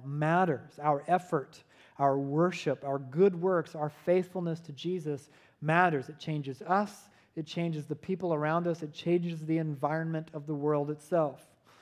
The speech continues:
No, we will not heal every hurt, nor correct every injustice, nor remove every evil, but we are called to become active participants in bringing God's reign and rule to earth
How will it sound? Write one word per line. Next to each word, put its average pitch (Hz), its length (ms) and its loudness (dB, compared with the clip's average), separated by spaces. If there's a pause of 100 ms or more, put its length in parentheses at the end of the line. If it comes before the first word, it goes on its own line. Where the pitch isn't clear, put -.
(220)
No, 190 240 6
we 190 200 6
will 170 160 2
not 170 300 2
heal 170 400 2
every 143 240 0
hurt, 165 360 0
nor 160 160 -2
correct 151 460 0
every 131 240 -4
injustice, 165 640 -2
nor 151 160 -2
remove 147 440 0
every 143 340 -2
evil, 185 380 4 (240)
but 185 120 6
we 190 300 2
are 196 280 6
called 165 640 2 (240)
to - 80 -12
become 156 420 -2
active 185 460 0
participants 175 800 -8
in 143 140 -6
bringing 165 400 -4
God's 147 360 -2
reign 160 320 -2
and 151 140 -4
rule 151 240 -2
to 151 220 -14
earth 151 320 0